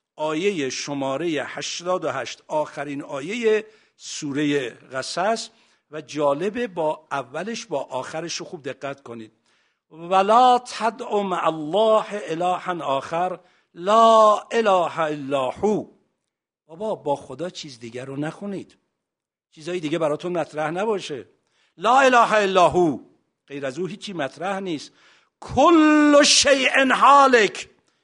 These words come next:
إلا وجهه.» هر چیزی هلاک می‌شود، همه چی هلاک می‌شه، تمام می‌شه.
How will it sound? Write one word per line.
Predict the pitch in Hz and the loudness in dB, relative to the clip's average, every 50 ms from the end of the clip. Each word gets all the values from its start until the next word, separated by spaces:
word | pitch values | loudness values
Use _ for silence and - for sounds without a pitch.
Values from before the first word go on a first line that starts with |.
| _ _ _ _ _ _ - | _ _ _ _ _ _ -6
إلا | 214 233 262 277 262 254 254 240 233 226 226 220 220 214 208 190 180 170 156 147 | -6 -4 -4 -4 -6 -6 -4 0 2 2 2 2 2 0 -2 -4 -8 -14 -6 0
وجهه.» | 147 147 143 131 110 - 110 101 95 - 104 98 92 - 101 92 92 _ _ _ _ _ _ _ _ _ _ | 2 2 2 2 0 -4 -10 -12 -10 -10 -10 -10 -10 -12 -18 -20 -20 _ _ _ _ _ _ _ _ _ _
هر | _ - - - - 233 247 254 254 | _ -16 -8 -2 0 2 4 4 2
چیزی | 262 254 254 - - - - 403 392 381 339 294 294 277 | 2 0 2 2 4 4 4 4 4 4 4 4 6 6
هلاک | 254 202 - 196 233 240 233 226 220 233 - | 6 4 4 2 4 4 4 4 4 0 -4
می‌شود، | 170 147 127 - - 120 101 98 98 101 - _ _ _ _ _ _ _ _ _ _ _ _ _ | -8 -8 -8 -6 -6 -6 -6 -8 -8 -12 -14 _ _ _ _ _ _ _ _ _ _ _ _ _
همه | - - - - 339 381 370 | -10 -4 -2 0 2 2 2
چی | 285 - - 247 | 0 0 -2 -2
هلاک | 190 170 185 190 170 156 - - | 0 2 2 2 2 2 0 -6
می‌شه، | - 107 - - - _ _ _ _ _ _ _ _ _ | -18 -18 -18 -20 -20 _ _ _ _ _ _ _ _ _
تمام | _ - 180 190 214 214 202 160 127 | _ -8 -2 2 2 4 2 2 -2
می‌شه. | 117 110 - - 113 92 | -6 -8 -12 -14 -16 -18